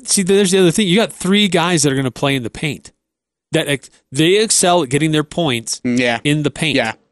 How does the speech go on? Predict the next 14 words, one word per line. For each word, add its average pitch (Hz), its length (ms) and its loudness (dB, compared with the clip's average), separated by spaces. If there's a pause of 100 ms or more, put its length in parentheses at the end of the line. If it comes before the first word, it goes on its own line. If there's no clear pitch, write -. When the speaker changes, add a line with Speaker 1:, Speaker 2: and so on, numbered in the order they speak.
(100)
Speaker 2:
absolutely. 117 720 -4 (440)
Uh, 131 640 0 (1600)
who, 170 260 2
who, 165 280 2
let's 151 140 -6
see. 120 260 -4 (800)
Embiid, 156 500 4
uh, 151 180 0
they 156 80 0
lost 156 280 0
Jimmy 170 200 -2
Butler, 120 380 -2
right? 135 420 -2 (220)
Speaker 1:
Right. 120 240 -2